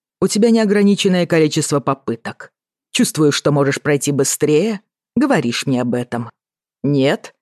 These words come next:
Переходим к следующему тесту. Готово?» «Да. Погнали».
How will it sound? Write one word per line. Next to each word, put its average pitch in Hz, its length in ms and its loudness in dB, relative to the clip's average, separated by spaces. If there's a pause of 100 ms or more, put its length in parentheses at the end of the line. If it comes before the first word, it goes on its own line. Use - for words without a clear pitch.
(180)
Переходим 220 480 2
к - 60 -6
следующему 147 580 0
тесту. - 600 -10 (540)
Готово?» 160 680 0 (920)
«Да. 151 320 -2 (760)
Погнали». 151 560 -2